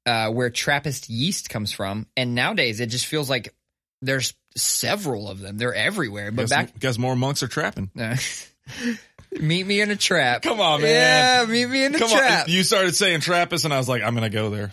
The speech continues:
Speaker 1: Yeah, go
Speaker 2: I'm gonna
Speaker 1: there.
Speaker 2: make
Speaker 1: That's,
Speaker 2: a trap
Speaker 1: that's completely
Speaker 2: joke.
Speaker 1: fine.
Speaker 2: Uh, yeah, it's, it's, uh, you're a Belgian guy?
Speaker 1: No.
Speaker 2: No?
Speaker 1: I just wanted to try Trappist. I wanted to try the Orville Trappist Ale because it had such a fucking prestigious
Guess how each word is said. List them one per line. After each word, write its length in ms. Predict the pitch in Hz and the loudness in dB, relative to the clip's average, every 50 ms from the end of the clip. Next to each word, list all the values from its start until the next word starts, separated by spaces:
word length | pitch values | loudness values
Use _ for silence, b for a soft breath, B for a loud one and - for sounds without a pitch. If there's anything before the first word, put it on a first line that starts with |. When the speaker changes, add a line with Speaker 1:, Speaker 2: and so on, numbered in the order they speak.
| - - | -8 -2
Speaker 1:
Yeah, 260 | - 196 214 165 131 110 - - - | 0 2 2 2 0 -2 -8 -10 -4
go 100 | - 156 | -2 -2
Speaker 2:
I'm 40 | - | 0
gonna 80 | 117 - | 0 0
Speaker 1:
there. 60 | 127 117 | 0 0
Speaker 2:
make 120 | 113 - | 0 -2
Speaker 1:
That's, 120 | - 110 - | -2 -4 -4
Speaker 2:
a 20 | |
trap 140 | - 127 117 | -2 0 0
Speaker 1:
that's 80 | 117 117 | 0 0
completely 240 | - 151 139 156 151 135 | -2 -2 -2 -2 -2 -2
Speaker 2:
joke. 40 | |
Speaker 1:
fine. 240 | - 147 147 123 113 104 113 - | -4 -4 -4 -4 -4 -6 -8 -4
Speaker 2:
Uh, 440 | - 131 131 127 123 120 117 113 113 107 | -2 0 2 2 2 2 2 0 0 0
yeah, 300 | 107 123 127 123 113 104 - - - - | 0 0 2 2 0 -2 -6 -10 -10 -4
it's, 460 | 113 120 113 - - - - - - - | -4 -2 -2 -2 -2 -2 -2 -4 -4 -2
it's, 520 | 131 127 123 107 - - - - - - | -2 -2 -2 -2 -6 -8 -6 -4 -2 -2
uh, 380 | 147 123 117 113 107 104 101 90 - _ _ _ _ _ _ _ _ _ _ _ _ _ _ _ _ _ _ - | 0 0 0 0 -2 -2 -4 -6 -10 _ _ _ _ _ _ _ _ _ _ _ _ _ _ _ _ _ _ -8
you're 140 | - 123 170 185 | -2 -2 0 0
a 20 | |
Belgian 280 | 160 190 226 220 294 294 | 0 -2 -2 -4 -6 -6
guy? 260 | 285 302 320 339 330 _ _ _ _ _ _ _ _ - | -4 -4 -6 -6 -10 _ _ _ _ _ _ _ _ -4
Speaker 1:
No. 380 | 139 143 165 208 180 120 107 - _ _ _ _ | -2 0 0 0 0 -2 -4 -10 _ _ _ _
Speaker 2:
No? 300 | - 127 139 170 349 370 _ _ - | -2 -2 -2 -2 -4 -8 _ _ 0
Speaker 1:
I 120 | 143 175 | 0 2
just 240 | 175 175 220 202 - | 2 2 0 0 0
wanted 380 | 151 143 139 156 180 190 196 170 | 0 0 0 0 0 0 0 0
to 100 | 180 165 | 0 0
try 300 | 139 - 180 165 160 160 | 0 0 0 2 2 0
Trappist. 440 | - - - 147 143 156 - 165 139 - | 0 0 0 2 0 2 0 -2 -2 0
I 60 | 147 | 0
wanted 280 | 151 180 196 202 214 | 0 0 0 0 -2
to 60 | - - | -2 0
try 140 | 190 185 | -2 0
the 100 | 170 147 | 0 -2
Orville 460 | - - 127 135 143 147 170 185 190 b b b b b b | -2 -2 -2 -2 0 0 -2 -4 -6 b b b b b b
Trappist 440 | - - - 156 151 - 175 151 - - | -4 0 0 0 0 0 -4 -6 -4 -2
Ale 200 | 131 139 131 120 | 0 0 0 0
because 260 | 113 127 120 147 - | -2 -2 -2 -2 -2
it 60 | - | -2
had 200 | 131 147 135 - | 0 -2 -2 -2
such 380 | - - - - 170 175 175 - | -2 -4 -2 0 0 -2 0 -2
a 60 | 170 | -4
fucking 580 | 135 - - - - 156 160 - 165 139 127 117 | -4 -4 -6 -4 -2 -2 -2 -2 -2 -4 -4 -4
prestigious 800 | 117 135 123 117 - - 139 139 139 131 135 131 117 - - | -4 -4 -4 -4 -4 -2 -2 -2 -2 -2 -2 -2 -2 -4 -8